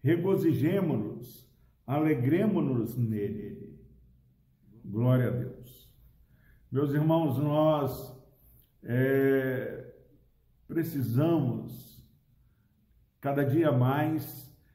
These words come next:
desenvolver uma espiritualidade centrada na palavra. Por que que você está alegre hoje? Por que que você está triste hoje?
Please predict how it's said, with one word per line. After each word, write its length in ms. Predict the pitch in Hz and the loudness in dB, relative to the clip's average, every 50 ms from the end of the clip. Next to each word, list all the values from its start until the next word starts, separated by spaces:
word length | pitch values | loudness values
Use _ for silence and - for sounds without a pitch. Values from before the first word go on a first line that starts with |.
| _ _ - | _ _ -6
desenvolver 800 | 107 123 135 131 147 160 156 147 147 139 123 127 147 151 147 | -4 -2 -2 0 0 0 2 2 2 2 4 4 4 2 2
uma 320 | 147 143 143 139 135 135 131 | 2 0 0 0 0 0 0
espiritualidade 1500 | 127 127 - - - 143 131 123 131 127 - 127 123 117 113 95 95 107 113 123 135 143 131 123 - 156 151 135 123 - - - - - - _ _ | 0 0 -2 -2 -2 -2 0 2 0 0 0 0 0 0 -2 -2 -2 -2 0 0 0 0 -2 -2 -2 -4 -4 -4 -6 -10 -14 -18 -20 -20 -20 _ _
centrada 880 | - - - 147 151 151 139 - - - 143 147 156 165 147 143 147 135 | -20 -12 -6 -4 -4 -2 -4 -4 -4 0 2 4 4 4 4 2 0 0
na 100 | 127 117 | 0 -2
palavra. 640 | - 117 98 98 - - - - - 113 110 - - - _ _ _ _ _ _ _ _ _ _ _ _ _ _ _ _ _ _ _ _ _ _ _ _ _ _ _ _ _ _ _ _ _ _ _ _ _ _ | -2 -4 -8 -8 -8 -10 -12 -14 -16 -16 -18 -18 -20 -20 _ _ _ _ _ _ _ _ _ _ _ _ _ _ _ _ _ _ _ _ _ _ _ _ _ _ _ _ _ _ _ _ _ _ _ _ _ _
Por 180 | - 214 - - | -8 -8 -6 -4
que 180 | - 294 - - | -4 -4 -4 -2
que 120 | - 214 | -2 -2
você 1200 | - 151 170 160 139 - - - 147 151 151 151 143 131 120 113 104 - - - - - - - - - _ _ _ _ | 0 2 2 2 2 0 0 -2 -2 0 2 2 2 2 0 0 -4 -6 -10 -12 -14 -18 -20 -20 -20 -20 _ _ _ _
está 460 | - 113 120 120 120 - 147 135 127 120 | -6 -6 -4 -4 -4 -4 -2 0 2 2
alegre 500 | 120 120 123 127 127 113 107 110 113 107 | 2 4 4 4 4 2 0 0 -2 -2
hoje? 480 | 101 - - - - - - - - _ _ _ _ _ _ _ _ _ _ _ _ _ _ _ _ _ _ _ _ _ _ | -4 -6 -8 -12 -14 -18 -20 -20 -20 _ _ _ _ _ _ _ _ _ _ _ _ _ _ _ _ _ _ _ _ _ _
Por 220 | - 208 156 165 - | -8 -8 -8 -6 -6
que 180 | 247 220 208 | -4 -4 -4
que 120 | - 220 202 | -4 -4 -4
você 380 | 156 180 165 135 - 160 165 151 | -2 0 0 0 2 2 2 2
está 300 | 135 - - - 139 123 | 2 0 -2 -2 -4 -4
triste 680 | - - - 135 127 135 135 120 - - - - 110 - | -4 -6 -2 2 2 4 4 4 0 -2 -6 -8 -10 -12
hoje? 400 | - - - - - - - | -12 -12 -18 -20 -20 -20 -20